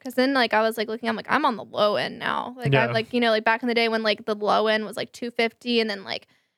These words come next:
Speaker 1: some people were, like, doing three hundred, and then, like, the elite med spas were doing, like, three fifty.
Speaker 2: Yeah.
Speaker 1: Now it's, like, the low <laughs> spas are doing four hundred,
Speaker 2: <laughs>
Speaker 1: the medium spas are doing, like, four fifty, and then, like, the elite med spas are doing, like, five hundred.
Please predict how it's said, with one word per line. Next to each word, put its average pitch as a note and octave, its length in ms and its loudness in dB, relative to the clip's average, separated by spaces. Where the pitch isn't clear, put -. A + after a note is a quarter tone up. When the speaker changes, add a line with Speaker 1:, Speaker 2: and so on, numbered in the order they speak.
Speaker 1:
some A#3+ 260 2
people A#3 420 2
were, A3+ 80 4
like, A3 200 0
doing A3 160 -4
three A3+ 180 0
hundred, A3 340 2
and G#3+ 100 2
then, G#3 120 -2
like, F#3+ 160 -10
the G#3 100 2
elite G#3+ 540 2
med G3 220 0
spas G3 320 0
were B3 60 -16
doing, D#3+ 180 -8
like, - 180 -16
three A3 160 -6
fifty. D4+ 640 0
Speaker 2:
Yeah. C3 260 0
Speaker 1:
Now A3+ 160 4
it's, - 180 -4
like, - 440 0
the G#3+ 60 -8
low A3+ 360 4
<laughs> - 20 -6
spas C4+ 480 0
are C4 80 6
doing B3 300 2
four A3+ 240 4
hundred, A3+ 580 2
Speaker 2:
<laughs> D3 420 2
Speaker 1:
the A#3 80 6
medium A3+ 440 2
spas G#3+ 400 4
are A3 80 4
doing, G#3 360 0
like, G3+ 320 0
four A3 220 2
fifty, G3+ 520 2
and G3+ 100 -2
then, G3 120 -6
like, G3 180 -4
the A3 120 4
elite G#3 340 -2
med G3+ 240 0
spas - 260 -8
are B3+ 60 -8
doing, C3 140 -10
like, - 140 -12
five - 180 0
hundred. - 420 -10